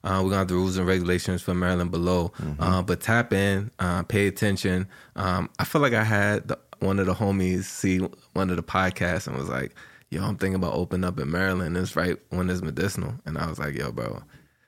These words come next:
Speaker 1: it's time to look at those rules and regs." 'Cause,
Speaker 2: Yeah.
Speaker 1: uh, I mean, they expand, but, you know, for the most part, they don't change too much. So
Speaker 2: Right. And a lot of times they just spring this up on you. And, you know, if you're not prepared, you only gonna have thirty days to apply.
Speaker 1: Yeah.
Speaker 2: You know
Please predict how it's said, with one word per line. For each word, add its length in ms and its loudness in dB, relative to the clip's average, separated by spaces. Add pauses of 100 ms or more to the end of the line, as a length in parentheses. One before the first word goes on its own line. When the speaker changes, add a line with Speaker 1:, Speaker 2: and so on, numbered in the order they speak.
(120)
Speaker 1:
it's 120 -6
time 200 0
to 60 2
look 200 2
at 120 2
those 180 0
rules 200 0
and 120 0
regs." 340 2
'Cause, 300 2
Speaker 2:
Yeah. 180 0 (220)
Speaker 1:
uh, 340 -2
I 100 0
mean, 300 4
they 160 6
expand, 720 2
but, 340 0 (180)
you 100 0
know, 100 2
for 120 -2
the 80 0
most 280 0
part, 200 0
they 100 2
don't 160 0
change 300 0
too 160 -4
much. 360 -2
So 260 -4 (100)
Speaker 2:
Right. 280 0 (280)
And 140 4
a 40 4
lot 180 4
of 140 0
times 280 4
they 120 4
just 200 0
spring 280 2
this 160 2
up 160 0
on 160 2
you. 220 2 (360)
And, 180 4
you 80 2
know, 120 4
if 100 -4
you're 80 2
not 160 2
prepared, 560 2 (100)
you 140 2
only 160 2
gonna 100 2
have 200 4
thirty 280 4
days 320 4
to 120 0
apply. 400 0 (100)
Speaker 1:
Yeah. 160 -2
Speaker 2:
You 100 0
know 80 -4